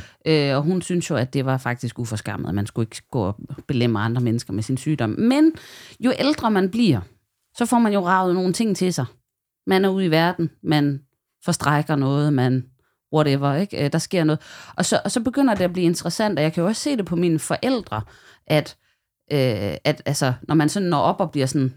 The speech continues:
en ægte s-, senior, at, øh, at så begynder man jo at sammenligne sådan lidt, "Nå, hvor mange blodtrykspiller får du?" "Nå, men jeg får dem," og sådan. "Nå, men vi er faktisk holdt op med kolesterolmedicinen, fordi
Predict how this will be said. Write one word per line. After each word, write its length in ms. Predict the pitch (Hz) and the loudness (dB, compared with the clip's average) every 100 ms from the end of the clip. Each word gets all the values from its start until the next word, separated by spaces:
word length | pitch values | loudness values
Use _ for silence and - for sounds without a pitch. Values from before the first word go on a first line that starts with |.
| - | -2
en 100 | 165 | 0
ægte 260 | 214 - 151 | 0 0 -4
s-, 200 | - - | -4 -10
senior, 680 | - - 160 156 160 185 196 - - - | -6 -2 2 2 2 0 -2 -8 -20 -6
at, 200 | - 156 | -4 0
øh, 260 | 143 139 139 | 0 0 -2
at 60 | 147 | -2
så 80 | |
begynder 280 | 208 240 240 | -2 0 2
man 140 | 156 143 | 2 0
jo 60 | |
at 100 | 139 | 0
sammenligne 440 | 147 143 185 160 143 | 0 -2 0 -2 -2
sådan 120 | - | -4
lidt, 100 | 151 | -2
"Nå, 220 | 110 127 | 0 0
hvor 120 | 160 120 | 0 -2
mange 320 | 127 151 147 | 0 0 -2
blodtrykspiller 720 | 156 156 - 127 - 139 135 131 | -2 -4 -4 -8 -6 -4 -2 -2
får 220 | 135 117 | 0 -2
du?" 300 | 107 113 143 | -2 -4 -2
"Nå, 80 | - | -2
men 100 | 123 | -2
jeg 100 | 156 | -2
får 160 | - 113 | -2 -4
dem," 240 | 113 131 | -2 -2
og 80 | 127 | -4
sådan. 100 | 78 | -4
"Nå, 80 | 120 | -4
men 100 | 139 | -2
vi 60 | |
er 40 | 208 | -2
faktisk 420 | 185 185 156 - | -2 -4 -10 -6
holdt 160 | 143 | -2
op 160 | 139 - | -2 -2
med 80 | 160 | -4
kolesterolmedicinen, 1120 | - 139 127 123 139 113 120 123 135 117 117 | -2 -4 -4 -4 -2 -2 -2 -2 -2 -2 -4
fordi 380 | 117 117 117 | -4 -4 -4